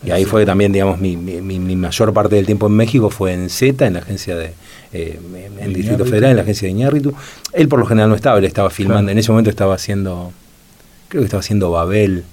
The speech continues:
Speaker 2: Ajá.
Speaker 1: Eh, pero hubo tres, cuatro proyectos que, con los que, en, en los que bajó, digamos, para trabajar en proyectos para Coca,
Speaker 2: Ajá.
Speaker 1: que,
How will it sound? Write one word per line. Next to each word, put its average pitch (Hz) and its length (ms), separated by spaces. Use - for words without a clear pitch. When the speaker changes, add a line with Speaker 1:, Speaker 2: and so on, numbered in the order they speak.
Speaker 2:
Ajá. 123 360
Speaker 1:
Eh, 87 380
pero 110 520
hubo 113 240
tres, 113 180
cuatro 110 260
proyectos 104 500
que, 85 500
con 98 120
los 87 80
que, 92 120
en, 101 180
en 104 340
los 98 120
que 92 100
bajó, 104 680
digamos, 107 340
para 95 160
trabajar 92 280
en 107 100
proyectos 92 340
para 95 160
Coca, 110 340
Speaker 2:
Ajá. 123 360
Speaker 1:
que, 80 440